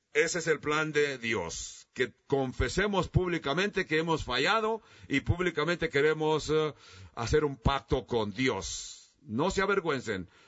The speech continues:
Levante su mano y haga la seña a su hermano que está enseguida de que usted quiere pasar al frente y su her-, hermano o hermanos que están en la banca enseguida de usted se van a hacer un lado para que usted pase al frente.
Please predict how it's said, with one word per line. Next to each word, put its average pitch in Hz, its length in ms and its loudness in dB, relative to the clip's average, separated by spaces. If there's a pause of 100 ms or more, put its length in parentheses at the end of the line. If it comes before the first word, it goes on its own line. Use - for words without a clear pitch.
(100)
Levante 185 400 2
su 196 140 0
mano 190 420 2
y 175 100 2
haga 175 160 2
la 147 140 0
seña 156 340 0
a 135 40 -2
su 123 200 0
hermano 139 340 0
que - 80 -6
está 131 140 0
enseguida 135 360 -2
de 113 120 -6
que 113 120 -8
usted 135 240 0
quiere 135 260 0
pasar 123 320 -4
al 107 100 -2
frente 185 500 -2 (480)
y 117 360 0 (800)
su 139 240 2
her-, 135 220 0
hermano 170 400 2
o 156 60 4
hermanos 160 380 0
que 131 100 -2
están 160 440 0
en 123 320 -2
la 113 100 0
banca 131 580 0
enseguida 117 340 0
de 135 60 0
usted 175 320 -2 (340)
se 117 140 -2
van 160 160 2
a 156 40 -2
hacer 156 180 2
un 160 100 2
lado 156 180 0
para 123 200 -4
que 98 120 -6
usted 120 220 -4
pase 117 300 -4
al 131 120 -4
frente. 95 640 -4